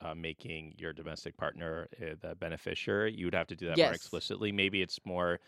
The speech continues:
Speaker 1: like, once you're married in certain states,
Speaker 2: Right.
Speaker 1: then everything is, like, split.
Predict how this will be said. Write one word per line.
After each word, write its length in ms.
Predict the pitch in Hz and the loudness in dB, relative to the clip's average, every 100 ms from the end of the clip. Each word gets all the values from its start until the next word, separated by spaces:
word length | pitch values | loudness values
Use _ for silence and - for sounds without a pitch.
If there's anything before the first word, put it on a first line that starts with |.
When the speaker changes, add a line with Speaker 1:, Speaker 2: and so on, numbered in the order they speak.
| - - | -16 -4
Speaker 1:
like, 120 | 92 | 2
once 220 | 98 92 | 4 4
you're 80 | 98 | 0
married 400 | 87 85 87 90 | 0 0 0 0
in 100 | 92 | -2
certain 300 | 92 95 95 92 | -4 -4 -4 -6
states, 400 | - 95 85 139 | -2 0 2 2
Speaker 2:
Right. 80 | |
Speaker 1:
then 220 | 123 87 85 | 2 0 0
everything 480 | - 85 85 90 90 | -4 -4 -4 -4 -4
is, 160 | 87 92 | -4 -4
like, 200 | 92 - | -4 -4
split. 440 | - 101 98 98 | -4 0 2 0